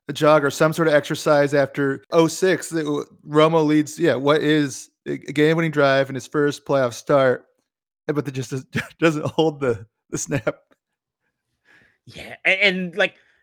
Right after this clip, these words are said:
Speaker 2: like, Romo might be the only starting quarterback in the N F L in the last twenty years who was responsible for holding the snap.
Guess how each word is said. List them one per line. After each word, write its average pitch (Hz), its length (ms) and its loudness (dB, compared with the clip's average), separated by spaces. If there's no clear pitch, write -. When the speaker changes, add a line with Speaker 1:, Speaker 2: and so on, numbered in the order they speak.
Speaker 2:
like, 202 240 -2
Romo 233 320 0
might 208 220 -6
be 208 140 -6
the 156 140 -2
only 170 300 -6
starting 160 420 -4
quarterback 139 600 -4
in 147 100 -6
the 131 160 -10
N 143 140 -6
F 127 180 -6
L 127 400 -6
in 131 120 -14
the 131 100 -8
last 135 340 -2
twenty 143 360 -12
years 123 600 -6
who 220 60 -4
was 180 180 0
responsible 175 680 -2
for 147 180 -4
holding 170 380 -2
the 143 100 -10
snap. 165 300 -4